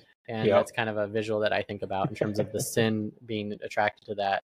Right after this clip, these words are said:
Speaker 1: to that moment,
Speaker 2: Yeah.
Speaker 1: to the
Speaker 2: Yeah,
Speaker 1: perfect
Speaker 2: for sure.
Speaker 1: person. And you said this
Speaker 2: Yeah.
Speaker 1: earlier about just kind of our own disillusionment with maybe the church or s-, or Christianity, but,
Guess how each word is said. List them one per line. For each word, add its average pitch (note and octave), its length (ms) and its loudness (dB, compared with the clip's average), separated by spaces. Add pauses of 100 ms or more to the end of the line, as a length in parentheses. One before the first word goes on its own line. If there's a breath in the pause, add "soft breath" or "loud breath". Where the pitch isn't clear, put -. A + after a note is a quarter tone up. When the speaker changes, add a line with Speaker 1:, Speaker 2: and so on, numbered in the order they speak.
(120)
Speaker 1:
to A2 120 -8
that G2+ 340 -2
moment, G#2 380 0 (100)
Speaker 2:
Yeah. - 60 -20 (520 loud breath)
Speaker 1:
to - 100 -4
the G#2 60 -6
Speaker 2:
Yeah, - 60 -10
Speaker 1:
perfect G#2 420 2
Speaker 2:
for G2 60 4
sure. F#2+ 300 2
Speaker 1:
person. - 440 -2 (640 soft breath)
And C#3+ 140 2
you G3+ 80 6
said G#3+ 180 6
this F3 200 4
Speaker 2:
Yeah. E3+ 80 8
Speaker 1:
earlier E3+ 360 6
about C3 380 2
just C3+ 300 -8 (200)
kind D3 180 0
of C3 80 -2
our C3+ 100 2
own C#3+ 100 0
disillusionment C3 560 -2
with B2 100 -10
maybe B2+ 220 2
the A#2 60 2
church B2+ 300 4
or A2+ 80 4
s-, - 280 -2
or A#2 240 2 (180)
Christianity, C3+ 540 2
but, A2+ 160 4